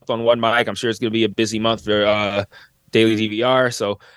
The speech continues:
yeah, that, that, I think that's kind of the gist of what I do. You can find me on YouTube. That's, that's where I exist. You search One Mic, M I K E. Uh, you'll find my stuff there. And yeah, I got, I got playlists that have all of my,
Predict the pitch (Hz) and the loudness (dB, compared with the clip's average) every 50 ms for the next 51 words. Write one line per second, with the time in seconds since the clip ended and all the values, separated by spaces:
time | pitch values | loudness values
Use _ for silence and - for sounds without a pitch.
0 | _ - 214 269 247 202 202 - 214 214 - 190 180 196 185 180 - - 180 170 | _ 2 2 4 4 2 0 2 0 0 0 0 -2 0 -2 -2 0 0 2 2
1 | 160 151 147 123 127 143 143 - - 139 135 143 139 135 131 131 120 139 139 139 | 2 0 0 0 0 0 0 2 -2 0 2 2 4 4 2 2 0 -2 -2 -2
2 | 135 135 - 127 113 - 139 127 123 127 127 127 127 123 123 127 131 123 - - | -2 -2 -4 -6 -2 0 0 0 0 0 -2 -2 -2 -2 -2 -4 -4 -4 -4 -2
3 | 139 131 131 131 120 123 120 117 - - - 120 110 - 127 123 117 113 110 104 | -2 0 0 0 0 -2 -2 -2 -4 -4 -4 -4 -4 -2 0 2 2 2 0 -2
4 | 107 123 123 120 - - 117 - 120 117 113 - 117 120 117 117 117 123 123 123 | -2 -4 -4 -4 -4 -8 -6 -2 -2 -2 -2 -2 -4 -4 -4 -2 0 0 2 2
5 | 123 123 - - 117 113 113 113 113 - 135 113 117 - - 143 139 143 139 - | 0 0 -4 -8 -6 -4 -4 -4 -4 -2 -2 -2 -2 -2 -2 -2 -2 -4 -4 -6
6 | - - - - - - 110 107 110 113 113 - - 131 120 117 117 113 113 - | -12 -20 -20 -12 -6 -2 -2 0 0 -2 -4 -2 -2 -2 -2 0 -2 -4 -4 -4
7 | - 135 123 - - - 180 185 185 180 180 175 - - _ _ _ - - 135 | -2 -4 -4 -4 -4 -4 0 2 2 2 2 0 -4 -18 _ _ _ -12 -8 -4
8 | 135 135 135 143 190 214 165 135 139 143 110 113 135 127 - 170 - - - 175 | -4 -4 -2 0 0 2 2 2 2 0 0 0 -2 -4 -4 -6 -6 -4 -2 0
9 | 170 165 165 165 170 160 - 139 135 135 131 127 127 - - 135 139 143 143 139 | 0 0 0 0 -2 -4 -4 -6 -4 -2 -2 -2 -2 -2 -2 0 0 2 0 0
10 | 131 135 131 131 127 127 127 123 127 | -2 -2 -2 0 0 0 0 -2 -4